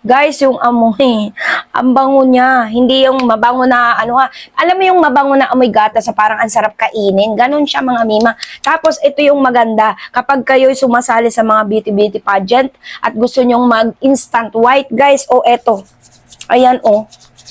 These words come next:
Hindi yan dry, guys. Hindi yan dry. Walang white cast kasi kahit na meron siyang S P F fifty. Yes,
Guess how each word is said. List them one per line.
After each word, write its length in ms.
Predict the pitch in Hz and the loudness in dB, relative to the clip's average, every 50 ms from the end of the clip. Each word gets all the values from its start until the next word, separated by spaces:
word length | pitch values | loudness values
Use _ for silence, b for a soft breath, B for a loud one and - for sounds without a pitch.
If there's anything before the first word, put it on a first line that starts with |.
| B B B - | B B B -2
Hindi 240 | 285 277 254 311 | 0 2 2 2
yan 160 | 320 330 330 320 | 2 2 2 2
dry, 320 | 302 302 311 311 311 247 | 2 2 2 0 0 2
guys. 320 | 254 269 302 302 311 262 - - | 2 2 2 2 0 0 0 0
Hindi 240 | 269 277 269 294 285 | 2 2 4 4 2
yan 160 | 285 285 277 | 2 2 2
dry. 480 | 254 254 262 277 285 285 269 240 214 b b b b b b - | 2 2 4 4 4 2 2 0 -4 b b b b b b 0
Walang 320 | 226 247 269 277 285 269 | 0 2 2 2 2 2
white 320 | 269 269 277 277 269 - - | 2 2 2 0 -4 -6 -6
cast 400 | - 247 247 247 247 - - _ | -2 0 0 0 0 -2 -6 _
kasi 320 | - 254 247 - 269 262 262 254 262 - - | -4 -2 0 0 0 0 0 -2 -4 -2 0
kahit 320 | - 247 254 269 285 277 | -2 0 2 2 2 2
na 320 | 277 277 277 269 262 254 254 B B B B - | 2 0 0 2 0 -2 -4 B B B B 0
meron 240 | 247 247 254 269 | 2 4 4 4
siyang 240 | 277 262 277 247 233 - - | 2 2 0 -2 -2 -2 -2
S 160 | 233 226 - | -4 -4 -4
P 240 | - - 240 247 - | -2 -2 -2 0 2
F 240 | - 220 214 - - - | 2 0 0 0 -2 -2
fifty. 640 | - 226 - - - - - 214 208 175 - - - _ _ _ B B B B B B B | -2 -2 -2 -4 -10 -8 -4 -2 -2 -2 -4 -10 -18 _ _ _ B B B B B B B
Yes, 240 | - 262 269 262 | 2 2 2 2